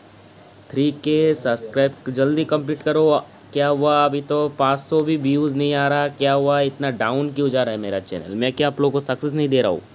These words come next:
एक दिन views आता है कि वन के, नहीं तो दूसरा दिन में down,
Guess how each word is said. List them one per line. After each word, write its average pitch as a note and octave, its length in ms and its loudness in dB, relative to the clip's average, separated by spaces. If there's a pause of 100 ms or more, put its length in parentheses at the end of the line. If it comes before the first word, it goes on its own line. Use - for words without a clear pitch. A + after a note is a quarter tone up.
(460)
एक C3 200 -2
दिन D#3 160 -2
views D3+ 300 2
आता D3+ 180 -2
है D3+ 100 0
कि D3 240 0 (440)
वन C#3 200 0
के, D3+ 220 0
नहीं C3+ 220 0
तो C#3+ 200 -2 (340)
दूसरा C3 300 2
दिन C#3 140 2
में C3+ 160 4
down, F#2+ 320 -2